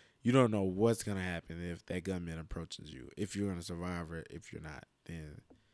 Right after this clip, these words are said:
you know, and I hate that people are like, "Oh, it's my time to go. It's my time to go." I'm like, "No, man, that shouldn't be the way that you go." I th-, I think that's very stupid to think that way, but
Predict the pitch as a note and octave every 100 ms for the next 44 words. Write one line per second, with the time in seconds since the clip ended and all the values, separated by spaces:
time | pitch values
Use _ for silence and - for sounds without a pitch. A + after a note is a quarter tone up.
0 | _ _ _ - F2+ F2+ G2+ A2 B2 A2
1 | A2+ G2+ E2+ D#2+ F2 F2 E2+ F2+ F2+ F2+
2 | D#2+ E2 F2 F2 E2 - F2 - E2+ -
3 | F2 D#2+ F2 F2 E2 D#2 E2 E2+ D#2+ D#2+
4 | D#2 D#2 - _ - _ _ F2+ F2+ G2
5 | G2 F2+ F2 E2+ D#2+ - - E2+ E2 E2
6 | D#2 D2+ - D#2+ D#2 D#2+ D#2 D2+ E2+ _
7 | - E2+ - D#2+ - - F2 E2 E2 -
8 | E2+ D#2+ - - E2+ D#2 D#2 - - D#2
9 | - - - - A2+ _ _ _ _ _
10 | - G2+ F2+ D2+